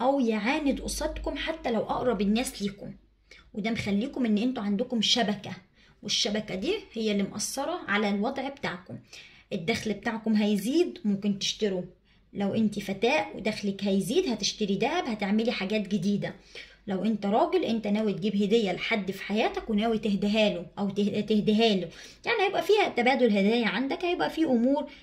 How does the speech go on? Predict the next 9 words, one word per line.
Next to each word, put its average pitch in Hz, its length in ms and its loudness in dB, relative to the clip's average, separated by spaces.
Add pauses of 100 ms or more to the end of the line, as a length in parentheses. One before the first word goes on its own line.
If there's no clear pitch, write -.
حلوة 240 340 2
باذن 196 320 0
الله. 165 300 -6 (300)
وفي 202 240 -4
رسالة 196 460 0
هتجيلكم، 180 680 0
الرسالة 196 440 -2
دي 277 180 -2
هتكون 247 600 0